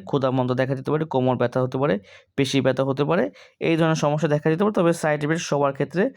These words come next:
প্রযোজ্য নয়, কারো কারো ক্ষেত্রে সাইড এফেক্ট দেখা দেয় না। তো ওষুধটার দাম যদি জিজ্ঞেস করেন, দাম কিন্তু প্রতিটা ট্যাবলেটে আঠারো টাকা করে পড়বে। একটা ট্যাবলেটে আপনি একটি প্যাকেটে চারটি ট্যাবলেট পেয়ে যাবেন, এবং অবশ্যই ওষুধ খাওয়ার পূর্বে আপনি যে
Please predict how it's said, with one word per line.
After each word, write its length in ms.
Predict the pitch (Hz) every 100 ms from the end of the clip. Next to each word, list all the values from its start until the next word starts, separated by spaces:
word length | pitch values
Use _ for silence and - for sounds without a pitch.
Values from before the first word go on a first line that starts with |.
| - - _ -
প্রযোজ্য 300 | 147 143 139 143
নয়, 120 | 196
কারো 100 | 175 139
কারো 100 | 135
ক্ষেত্রে 180 | 131 135
সাইড 120 | 120 120
এফেক্ট 180 | 175 160
দেখা 160 | 117 117
দেয় 140 | 113 143
না। 40 | 101 - _ _ _ _ _ _ _ _ _ _ - - - - -
তো 40 | 165
ওষুধটার 300 | 170 208 - 165
দাম 100 | 165 190
যদি 120 | 202
জিজ্ঞেস 180 | 180 190 190
করেন, 140 | 254 180
দাম 120 | 170 170
কিন্তু 180 | 175 165 175
প্রতিটা 340 | 160 160 160 160
ট্যাবলেটে 360 | 156 147 165 247 226 - 139
আঠারো 220 | 131 139
টাকা 140 | 135 127
করে 120 | 135 135
পড়বে। 220 | 139 139 254 190
একটা 180 | - 147
ট্যাবলেটে 340 | 143 131 135 135
আপনি 160 | 131 135 131 - - -
একটি 180 | 127 - 147
প্যাকেটে 240 | 135 156 214
চারটি 240 | 190 - 123
ট্যাবলেট 240 | 120 143 - - -
পেয়ে 160 | 139 107
যাবেন, 180 | 101 95
এবং 120 | 117 139 139
অবশ্যই 280 | 160 - 180
ওষুধ 160 | 165 -
খাওয়ার 160 | 160 156
পূর্বে 180 | 160 170
আপনি 140 | 165 170 175 - - _ 123
যে 80 | 147